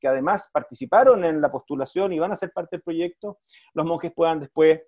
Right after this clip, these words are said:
hacerse cargo de su conservación y que no pierda su sentido original. Entonces,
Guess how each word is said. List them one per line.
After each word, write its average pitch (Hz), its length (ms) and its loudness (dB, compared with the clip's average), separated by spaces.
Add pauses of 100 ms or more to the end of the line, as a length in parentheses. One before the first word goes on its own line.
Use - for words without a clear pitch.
(140)
hacerse 147 360 -10
cargo 147 340 -2
de 131 120 -4
su - 120 -16
conservación 131 760 -8
y 143 100 -10
que 135 100 -6
no 131 100 -8
pierda 143 420 0
su 131 300 -12
sentido 131 360 -10
original. 123 380 -4
Entonces, 185 420 -4